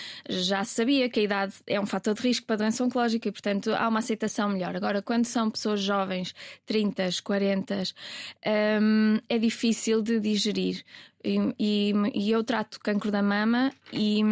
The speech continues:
e tenho tido muitas mulheres muito novas, com filhos muito pequenos e com doenças graves. E, portanto, se há alguma coisa a aprender é, é que temos de ter muito cuidado com a nossa saúde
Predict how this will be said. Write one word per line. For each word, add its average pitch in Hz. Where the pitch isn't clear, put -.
e 208
tenho 202
tido 202
muitas 220
mulheres 202
muito 202
novas, 208
com 214
filhos 208
muito 233
pequenos 214
e 214
com 220
doenças 208
graves. 190
E, 220
portanto, 233
se -
há 226
alguma 233
coisa 254
a -
aprender 233
é, 233
é 214
que -
temos 233
de -
ter 233
muito 226
cuidado 226
com 208
a -
nossa 202
saúde 233